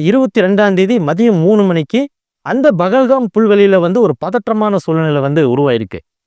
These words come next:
அங்க ஒரு ஆறு பேர் வந்து இந்தியன் ஆர்மி ட்ரெஸ்ஸை போட்டுக்கிட்டு திறந்த புல்வெளியில வந்து துப்பாக்கி சூடு நடத்தியிருக்காங்க.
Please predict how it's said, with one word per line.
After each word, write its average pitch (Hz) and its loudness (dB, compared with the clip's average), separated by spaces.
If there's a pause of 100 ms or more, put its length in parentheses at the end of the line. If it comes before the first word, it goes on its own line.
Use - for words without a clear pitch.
(140)
அங்க 254 -2
ஒரு 196 2
ஆறு 254 -2
பேர் 233 2
வந்து 190 0
இந்தியன் 240 0
ஆர்மி 202 0
ட்ரெஸ்ஸை 175 -4
போட்டுக்கிட்டு 151 -2 (140)
திறந்த 247 0
புல்வெளியில 208 2
வந்து 170 0
துப்பாக்கி 196 -4
சூடு 180 -2
நடத்தியிருக்காங்க. 123 -4